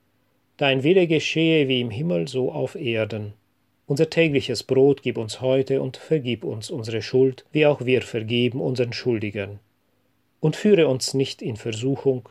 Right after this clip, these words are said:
sondern erlöse uns von dem Bösen. Denn dein ist das Reich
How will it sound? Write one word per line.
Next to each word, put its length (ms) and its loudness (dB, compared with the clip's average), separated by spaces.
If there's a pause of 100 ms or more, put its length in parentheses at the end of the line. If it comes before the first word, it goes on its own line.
sondern 360 2
erlöse 520 4
uns 180 0
von 180 -2
dem 200 0
Bösen. 500 -4 (680)
Denn 120 -6
dein 260 2
ist 140 -4
das 240 -2
Reich 560 -2